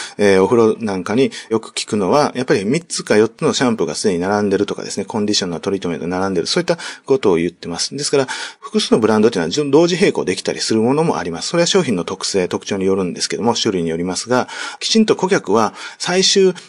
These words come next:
選んでこれじゃなきゃダメっていう選び方をしませんから、その時に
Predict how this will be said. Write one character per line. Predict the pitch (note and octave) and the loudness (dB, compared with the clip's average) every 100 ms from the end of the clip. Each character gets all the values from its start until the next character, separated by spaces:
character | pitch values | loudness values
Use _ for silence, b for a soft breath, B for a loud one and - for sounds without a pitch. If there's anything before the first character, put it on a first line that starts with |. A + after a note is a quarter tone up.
| B | B
選 | A#2+ D#3 | -2 0
ん | C3+ | 0
で | |
こ | - - | 2 2
れ | F3 | 4
じ | F3 | 2
ゃ | |
な | F3+ | 2
き | - | 0
ゃ | |
ダ | G2+ G2 | 2 2
メ | B2 | 2
っ | |
て | - D#2+ | 0 0
い | F#2 | 2
う | |
選 | G2+ | 2
び | G#2 | 0
方 | A2+ D#2+ | -2 -2
を | |
し | - B2+ | 0 2
ま | C#3+ | 2
せ | - | 0
ん | C#3 | -2
か | F2+ C#2+ | -4 -8
ら、 | D2+ - | -6 -2
そ | D#3+ | 0
の | D#3+ | 0
時 | F3 A2+ | 0 0
に | D#3 | 0